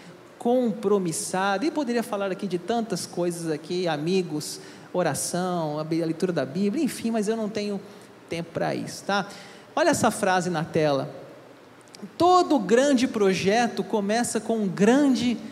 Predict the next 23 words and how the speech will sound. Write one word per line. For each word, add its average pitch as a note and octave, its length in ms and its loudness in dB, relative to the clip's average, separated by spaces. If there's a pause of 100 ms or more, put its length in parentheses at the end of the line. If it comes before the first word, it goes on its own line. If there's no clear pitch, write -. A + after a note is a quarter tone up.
(300)
compromisso." F3 760 0
Você - 80 -4
pode C#4 300 0
ler E3+ 160 4
junto F3 240 2
essa F3 160 -2
frase D#3 360 -4
comigo? F#3 360 0
Vamos E3 240 -2
lá? A3 340 0 (480)
"Todo C4+ 580 8 (220)
grande A3 460 2
projeto G#3 920 2 (220)
começa F#3+ 720 0
com - 180 -8
um F3+ 120 -4
grande G#3 640 4 (460)
compromisso", F3+ 880 0
né? G3 480 0
Gente, A#3+ 420 0
olha, F#3+ 380 2 (760)
a D4+ 100 2
vida, F3 640 2